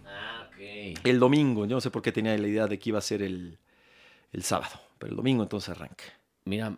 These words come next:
Speaker 1: el, el lunes Argentina-Chile, cabrón.
Speaker 2: Ese va a estar bueno. Ese juego
Speaker 1: Colo-,
Speaker 2: va a estar, va a estar
Speaker 1: Colombia, Ecuador el domingo, dices, ¿no?
Speaker 2: Mira, hay una Arge-, Argentina, Uruguay
Speaker 1: Brasil,
Speaker 2: el
Speaker 1: Brasil,
Speaker 2: viernes dieciocho.
Speaker 1: Brasil, Venezuela el domingo.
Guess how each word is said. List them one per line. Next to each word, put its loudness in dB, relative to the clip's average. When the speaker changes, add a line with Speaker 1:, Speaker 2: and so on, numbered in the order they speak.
Speaker 1:
el, -6
el -2
lunes -2
Argentina-Chile, -8
cabrón. -8
Speaker 2:
Ese -2
va 2
a -2
estar -6
bueno. -10
Ese -10
juego 0
Speaker 1:
Colo-, -
Speaker 2:
va -
a -
estar, 2
va 0
a -4
estar 2
Speaker 1:
Colombia, 4
Ecuador -2
el -2
domingo, -2
dices, -6
¿no? -6
Speaker 2:
Mira, 2
hay 8
una 4
Arge-, -2
Argentina, 6
Uruguay 8
Speaker 1:
Brasil, 10
Speaker 2:
el -10
Speaker 1:
Brasil, 6
Speaker 2:
viernes 6
dieciocho. 4
Speaker 1:
Brasil, 0
Venezuela 0
el 0
domingo. -4